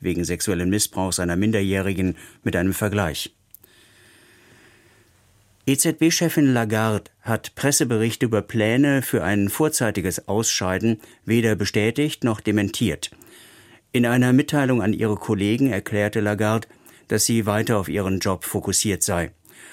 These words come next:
Zudem würde sie derartige Pläne zunächst intern und nicht über die Medien bekannt machen. Ein Sprecher der E Z B lehnte eine Stellungnahme ab. Die Financial Times hatte berichtet,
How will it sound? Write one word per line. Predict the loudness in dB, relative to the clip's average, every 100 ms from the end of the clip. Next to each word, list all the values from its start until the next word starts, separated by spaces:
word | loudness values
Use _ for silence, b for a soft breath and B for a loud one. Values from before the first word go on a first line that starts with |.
| B
Zudem | -2 2 4 4
würde | 4 2
sie | 0 0
derartige | 0 0 0 -2
Pläne | -2 0 0 0
zunächst | 0 0 0 0 -2 -2
intern | -4 -2 0 2 0 B B B
und | -2
nicht | 0 0
über | -2 0
die | 0
Medien | 2 2 0 -2
bekannt | -4 -4 -4 -4
machen. | -4 -4 -6 _ _ b b b b -6
Ein | -2 0
Sprecher | 0 0 0
der | 0 0
E |
Z | 0 -2 -2
B | 0 0 0
lehnte | -2 -2 -2
eine | -2
Stellungnahme | -2 -2 -2 -2 -2 -4
ab. | -4 -8 -10 _ _ _ B B B B B B 0
Die | 0
Financial | 2 2 2 2 -2
Times | -2 0 2 2 0
hatte | -2 -2
berichtet, | 0 -2 -2 -4